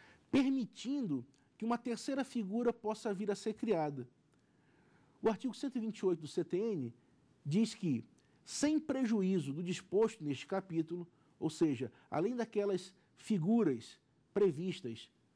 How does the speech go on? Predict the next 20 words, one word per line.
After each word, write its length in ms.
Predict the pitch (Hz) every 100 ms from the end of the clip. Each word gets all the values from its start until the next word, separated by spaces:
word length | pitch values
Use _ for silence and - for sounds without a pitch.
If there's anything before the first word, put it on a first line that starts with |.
| -
no 100 | 131
C 160 | -
T 120 | 165 180
N, 300 | 208 240 214
que 140 | -
é 40 |
o 40 | 151
caso 280 | - 147 131
do 100 | 143
sucessor 500 | 190 196 - 139 131
e 40 |
do 100 | 139
terceiro, 560 | 190 185 202 233 165 - _ _ _ _ _ _
a 140 | - 220
lei 240 | 214 262
poderá 340 | 269 226 202 202
atribuir 420 | 190 185 170 175
de 100 | 151
modo 200 | 160 165
expresso 560 | - - 220 214 -